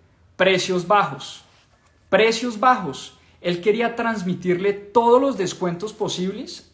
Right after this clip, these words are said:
a sus clientes. El segundo, dejar trabajar a sus empleados. Y esta fue una de las cosas más innovadoras que hizo Sam Walton en su empresa.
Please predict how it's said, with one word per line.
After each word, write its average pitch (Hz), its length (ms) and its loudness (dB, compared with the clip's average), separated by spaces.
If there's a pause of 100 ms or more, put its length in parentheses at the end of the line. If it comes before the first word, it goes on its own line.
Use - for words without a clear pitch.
(120)
a 147 140 -4
sus 143 260 -10
clientes. - 640 -8 (520)
El 208 160 4
segundo, 226 680 -2 (1120)
dejar 156 500 -2
trabajar 175 380 0
a 143 80 -2
sus 156 160 -8
empleados. 135 680 -6 (280)
Y 190 80 -4
esta 190 220 2
fue 226 100 -8
una 233 80 -2
de 240 60 -4
las 226 160 -2
cosas 175 240 -4
más 196 260 -4
innovadoras 170 800 0
que - 100 -8
hizo 156 260 -4
Sam 170 280 -6
Walton 175 320 -4
en 180 100 -2
su 147 140 -8
empresa. 180 480 -6